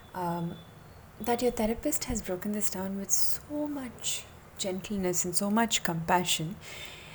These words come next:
And talking about the layers, I mean, and truly is, if you think about guilt like a banyan tree, it's, um, feels like the roots have roots.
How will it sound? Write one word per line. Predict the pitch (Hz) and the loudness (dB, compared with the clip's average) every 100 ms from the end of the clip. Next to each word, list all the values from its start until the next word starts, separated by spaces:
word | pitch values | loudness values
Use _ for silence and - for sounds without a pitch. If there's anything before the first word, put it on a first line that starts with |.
| - | -2
And | 202 208 208 208 | 2 4 4 2
talking | 220 220 269 277 | 0 0 0 0
about | 247 247 - | 0 -4 0
the | 226 | 0
layers, | 180 175 214 226 190 190 | 2 2 2 2 4 4
I | |
mean, | 208 247 | 4 2
and | 247 247 | 0 -2
truly | - 349 415 403 359 | 2 4 6 6 4
is, | 285 302 220 | 2 6 6
if | 214 - | 4 -2
you | |
think | 226 240 269 | -6 -4 -4
about | 277 277 214 | -4 -4 -2
guilt | 220 226 226 - - - | -2 -2 -6 -12 -16 -10
like | 208 190 185 - 196 | -6 -6 -6 -8 -8
a | |
banyan | 170 175 190 254 220 | -2 0 2 2 2
tree, | - - 156 262 - - - - - - - - - - - - - | 0 -4 -4 -4 -10 -16 -16 -16 -16 -18 -18 -18 -18 -18 -18 -18 -2
it's, | 240 240 - - - - | -2 4 8 8 4 -4
um, | 214 214 214 208 208 214 - - - - - - - - - | 0 4 4 4 2 -4 -10 -18 -18 -18 -20 -20 -20 -20 -12
feels | - 339 392 | 4 4 4
like | 370 359 | 0 2
the | 226 | 2
roots | 175 330 349 | 4 4 4
have | 208 214 175 | 6 4 4
roots. | 170 - - - | 0 0 2 2